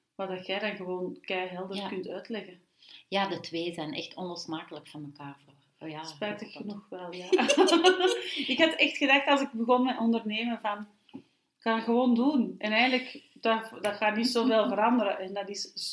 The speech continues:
Speaker 1: zo... gebackfired in mijn gezicht.
Speaker 2: <laughs> Maar dat is hetzelfde, hè. Je wilt groeien in je business, ik wil groeien in, in, in mijn praktijk, in, in mijn mensenstuk.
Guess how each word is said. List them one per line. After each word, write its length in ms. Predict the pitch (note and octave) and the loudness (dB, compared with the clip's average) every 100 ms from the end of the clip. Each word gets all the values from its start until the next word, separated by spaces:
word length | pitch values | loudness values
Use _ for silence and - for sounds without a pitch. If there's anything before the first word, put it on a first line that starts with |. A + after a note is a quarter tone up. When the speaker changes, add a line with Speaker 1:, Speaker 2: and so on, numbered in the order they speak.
| - | -6
Speaker 1:
zo... 520 | G3+ A3+ B3 B3 - _ _ _ _ _ _ _ _ _ _ _ _ _ _ _ _ _ _ _ _ _ _ _ _ _ | -2 0 0 -2 -10 _ _ _ _ _ _ _ _ _ _ _ _ _ _ _ _ _ _ _ _ _ _ _ _ _
gebackfired 920 | - G3+ - G#3+ A3+ - A3+ A3+ A#3 | -14 -14 -4 -4 -4 -4 -2 -2 -4
in 100 | A3+ A3 | -4 -2
mijn 140 | A3 | -2
gezicht. 680 | G#3 A#3+ F#4 F4+ - - C#4+ | -2 0 2 2 2 -2 2
Speaker 2:
<laughs> 260 | F#4 - - - - A4 A4 - - G#4 C#4+ G#4+ - - | 2 0 -10 -14 0 6 6 4 2 2 2 0 0 -2
Maar 140 | G3+ | 0
dat 100 | G3 | 2
is 60 | F#3 | 2
hetzelfde, 520 | - A#3+ A#3 F#3 G#3 | 4 4 4 4 0
hè. 240 | F4+ - - - | -2 -4 -12 -8
Je 120 | G3+ | -2
wilt 240 | F3 E3 | 0 0
groeien 260 | - F3+ E3+ | -2 -2 -2
in 120 | D#3 | -4
je 180 | D#3 D3+ | -6 -8
business, 440 | D3 D#3+ A3+ B3+ - | -8 -8 -6 -6 -6
ik 140 | - | -6
wil 160 | D#3+ D#3 | -6 -8
groeien 320 | D#3 D#3 D3 | -10 -12 -10
in, 180 | D3 - | -10 -12
in, 440 | D#3 D3 C#3+ C#3+ D3+ | -14 -16 -16 -16 -18
in 140 | D3 | -18
mijn 220 | D3 C#3+ - | -18 -18 -20
praktijk, 720 | C#3 - - C3 E3+ C#4+ - - | -20 -20 -18 -12 -8 -8 -10 -16
in, 220 | D#3+ C#3+ D#3+ | -14 -12 -10
in 180 | F3 | -6
mijn 320 | D#3+ D#3 D#3+ E3+ | -4 -4 -6 -6
mensenstuk. 1040 | E3 F#3+ - A#3+ A#3+ - - C#4+ - | -4 -4 -4 -4 -4 -6 -6 -6 -8